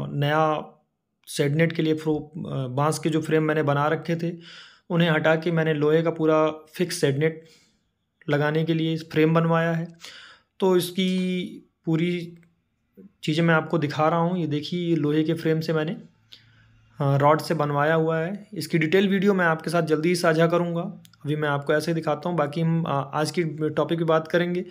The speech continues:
अनबॉक्सिंग करेंगे और कुछ अपडेट्स जो मेरे पि-, पुराने वीडियोज़ पड़े हुए हैं उनके मैं आपको दिखाऊँ। ये कुछ फ्लावर्स हैं जो मेरे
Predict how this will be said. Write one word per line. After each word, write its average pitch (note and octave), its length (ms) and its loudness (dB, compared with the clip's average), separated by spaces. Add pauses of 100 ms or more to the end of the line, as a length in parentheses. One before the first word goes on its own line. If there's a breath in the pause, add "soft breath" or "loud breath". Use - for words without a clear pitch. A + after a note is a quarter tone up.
(580 loud breath)
अनबॉक्सिंग D3 460 2
करेंगे F#3+ 300 2
और F3+ 320 4
कुछ G3 380 0 (500)
अपडेट्स E3 560 4
जो D3+ 160 2
मेरे D#3 200 2
पि-, D#3 300 0
पुराने D#3+ 260 2
वीडियोज़ E3 380 2
पड़े E3+ 200 4
हुए F3 160 2
हैं F3 80 0
उनके D#3+ 340 -2
मैं E3 180 -4
आपको C#3+ 260 0
दिखाऊँ। D#3+ 500 -4 (420 loud breath)
ये D#3+ 60 2
कुछ E3 200 -2
फ्लावर्स E3+ 420 4
हैं F#3+ 100 0
जो F3 80 -2
मेरे D#3+ 240 2